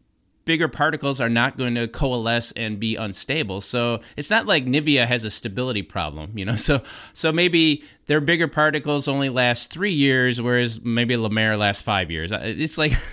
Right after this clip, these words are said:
<laughs> okay, you're gonna use the product up before five years, <laughs> hopefully. So it's really not a difference at all. Even though you look at it in a microscope, it looks like some difference, but it's not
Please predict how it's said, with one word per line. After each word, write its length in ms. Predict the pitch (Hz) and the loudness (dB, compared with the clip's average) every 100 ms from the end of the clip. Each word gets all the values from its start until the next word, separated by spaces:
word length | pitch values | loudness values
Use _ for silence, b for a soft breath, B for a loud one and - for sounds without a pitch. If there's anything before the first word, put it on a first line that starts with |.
| B | B
<laughs> 240 | - _ | -20 _
okay, 220 | 156 135 | -4 -2
you're 160 | 110 151 | 0 0
gonna 140 | 165 | 2
use 260 | 147 156 143 | 2 2 0
the 60 | 127 | -2
product 420 | - 135 117 120 | 0 0 0 0
up 280 | 143 104 - B B - | 0 -2 -6 B B -10
before 340 | - 123 110 | -6 -2 -2
five 280 | - 101 90 | 0 0 0
years, 240 | 107 92 - | -2 -2 -4
<laughs> 120 | 92 | -4
hopefully. 540 | 123 - 107 175 160 - | -4 -2 -2 -2 -2 -4
So 320 | - 135 135 B B | -2 0 -2 B B
it's 200 | 151 151 | -6 -2
really 240 | 190 180 | 0 2
not 340 | 131 120 127 113 | 2 2 2 -2
a 60 | |
difference 500 | 101 113 117 110 95 - | -4 -6 -4 -6 -6 -4
at 160 | 110 101 | -2 0
all. 340 | 120 101 87 b - | 2 0 -2 b -6
Even 240 | 123 131 | -2 0
though 320 | 123 117 110 B B B - | 2 2 2 B B B -2
you 100 | 165 | 2
look 200 | 185 175 | 2 2
at 80 | 156 | 2
it 120 | 147 | 2
in 60 | |
a 40 | 135 | 0
microscope, 640 | 165 202 147 - 143 139 | 2 0 -2 0 0 0
it 80 | 151 | 0
looks 300 | 147 156 - | 2 0 0
like 160 | 113 - | -2 -2
some 200 | 107 92 | -4 -2
difference, 360 | 98 - 95 | -4 -4 -8
but 260 | 113 110 - | -2 -2 -2
it's 200 | 117 - | -6 -2
not 180 | 110 | -2